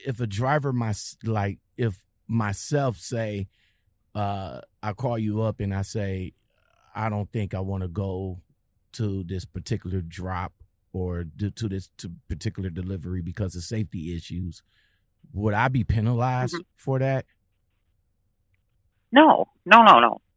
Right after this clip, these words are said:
Speaker 2: no, not at all. You, you can always ask for a different load at any time.
Speaker 1: Oh, okay. Awesome. What's
Speaker 2: Yeah,
Speaker 1: your
Speaker 2: if you're afraid of whatever, you know, you can totally do that.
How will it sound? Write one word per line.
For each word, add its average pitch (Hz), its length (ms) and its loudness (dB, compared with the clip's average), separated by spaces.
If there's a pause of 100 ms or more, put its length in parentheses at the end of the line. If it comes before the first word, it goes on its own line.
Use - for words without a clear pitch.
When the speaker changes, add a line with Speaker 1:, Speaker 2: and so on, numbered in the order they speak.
Speaker 2:
no, 175 180 8
not 147 200 8
at 143 60 8
all. 120 280 8
You, 160 320 4
you 160 300 4
can 160 300 6
always 147 280 10
ask 135 200 8
for 139 80 8
a 139 40 6
different - 280 4
load - 180 4
at 120 100 0
any 117 200 -4
time. - 240 0 (280)
Speaker 1:
Oh, 98 220 -8
okay. 90 340 -8 (140)
Awesome. 101 460 -6 (400)
What's 151 220 4
Speaker 2:
Yeah, - 100 10
Speaker 1:
your 143 60 8
Speaker 2:
if 156 100 0
you're 180 220 10
afraid 151 340 10
of 135 120 10
whatever, 135 480 8
you 165 140 2
know, 131 140 -4 (120)
you 208 100 -10 (260)
can 214 100 -6
totally - 280 2
do - 80 0
that. - 140 2